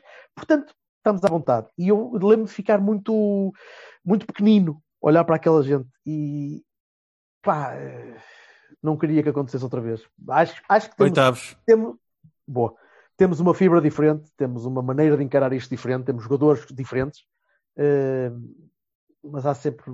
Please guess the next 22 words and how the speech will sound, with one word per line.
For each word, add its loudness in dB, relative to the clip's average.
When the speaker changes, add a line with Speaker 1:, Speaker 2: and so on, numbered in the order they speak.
Speaker 1:
há -6
sempre -6
uma 0
Juventus -4
do -8
outro -10
lado, -10
e -8
eu -2
sou -6
um -8
cagarola. -6
Olho -20
sempre -14
para -14
uma -14
equipa -16
grande -12
que, -20
e -12
tal. -20
Enfim, -8